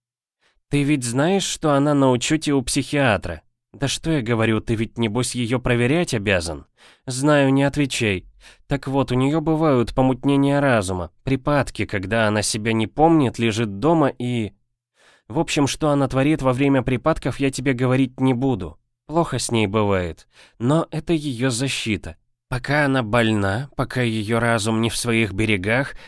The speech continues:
дом ничего с ней поделать не может. Он пытается, он насылает на неё кошмары, он требует, чтобы Машка сделала что-нибудь с собой, но не может прорваться через защиту. Это он её заставил убить мужа,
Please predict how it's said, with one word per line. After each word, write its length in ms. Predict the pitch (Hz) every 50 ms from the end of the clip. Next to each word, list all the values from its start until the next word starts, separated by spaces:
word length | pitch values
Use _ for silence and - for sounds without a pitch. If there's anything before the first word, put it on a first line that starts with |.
| - _ -
дом 340 | 98 - 139 143 135 139 143
ничего 440 | 147 139 - - 139 131 123 135
с 100 | 139 -
ней 180 | - 147 147 143
поделать 560 | - 147 127 107 117 131 131 131 123 123 -
не 120 | 131 131 131
может. 580 | 135 147 - 120 - 76 135 - - - - _ _ _ _ _ _ - _ _ _
Он 220 | - 175 208 202
пытается, 840 | 180 180 - - - 135 127 123 120 117 113 - - - - 120 107 - _ _ -
он 240 | 120 117 117 113
насылает 520 | 117 120 - - 123 123 147 147 135 - -
на 60 | 127
неё 320 | 127 123 120 117 120 127
кошмары, 800 | 123 - 113 107 - - - 101 104 107 110 113 117 113 110 98 - - - - _
он 200 | - 104 107 101
требует, 440 | - 110 113 120 113 117 120 117 110
чтобы 320 | - - - 120 107 117
Машка 400 | 113 117 127 127 - - - 127
сделала 580 | 113 95 95 90 98 117 139 147 143 139 135 131
что-нибудь 580 | 123 - - - 135 139 135 120 117 135 131 -
с 60 | -
собой, 640 | - - - 127 117 120 147 156 123 92 76 - - - - - - _
но 180 | - 113 123 127
не 160 | 127 131 127
может 420 | 123 120 131 139 117 139 135 -
прорваться 640 | - - 131 131 131 127 123 147 160 147 - - - 101
через 320 | - - 110 110 107 98
защиту. 800 | 87 87 87 107 117 - - - 127 113 90 78 - - - _ _ _ _ _ _ _ _ _ _ _
Это 320 | - 143 160 - 180 175 -
он 240 | - 156 160 175 196
её 380 | 185 170 185 180 165 175 180 147
заставил 580 | 123 147 127 - - - 139 120 117 123 113
убить 320 | 117 107 101 120 117 - 113
мужа, 460 | 120 131 117 98 82 82 67 -